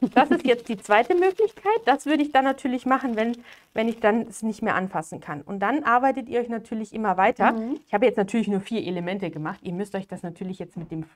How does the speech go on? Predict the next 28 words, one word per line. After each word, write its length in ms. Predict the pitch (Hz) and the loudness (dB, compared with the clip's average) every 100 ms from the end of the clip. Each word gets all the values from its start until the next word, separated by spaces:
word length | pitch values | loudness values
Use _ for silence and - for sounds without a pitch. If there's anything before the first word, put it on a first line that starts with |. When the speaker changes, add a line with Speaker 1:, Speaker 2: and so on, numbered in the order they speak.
| _ | _
Speaker 1:
vollflächigen 880 | 180 180 175 175 165 - - - - | -2 -2 -2 -6 -12 -14 -16 -18 -16
Ei 160 | - | -18
vollstellen. 720 | - - - - - - 95 - - - - | -18 -18 -18 -16 -14 -12 -12 -18 -20 -20 -8
Dann 180 | 165 196 | -2 -2
sieht 160 | 214 196 | -2 -4
das 160 | 190 | -4
natürlich 420 | 190 - 208 190 - | -4 -4 -2 -2 -4
dann 240 | 175 175 | -6 -6
gleich 280 | 175 165 180 _ _ _ _ _ _ - | -2 0 0 _ _ _ _ _ _ -10
viel, 440 | 220 220 220 214 | -2 0 0 -2
viel 460 | 196 - 196 190 190 | -8 -8 -4 -2 -2
besser 440 | 185 175 226 - | -4 -4 -2 -2
Speaker 2:
Mhm. 60 | - | -2
Speaker 1:
aus. 300 | 208 269 214 | -2 -4 -4
Und 100 | 190 | -6
dann 160 | 185 | -6
seht 220 | 196 220 | -6 -6
ihr 80 | 220 | -2
jetzt 220 | 190 185 | -4 -4
hier 120 | - 208 | -6 -4
dieses 320 | 196 185 - | -4 -6 -12
Funkeln. 400 | - 247 240 175 | -6 -4 -4 -6
Und 80 | 175 | -2
dadurch, 240 | 214 226 | -4 -2
dass 140 | 214 | -8
die 140 | 214 208 | -8 -10
transparent 680 | 208 196 196 190 226 349 - | -6 -6 -4 -4 -2 -4 -6
sind, 260 | 190 302 | -6 -6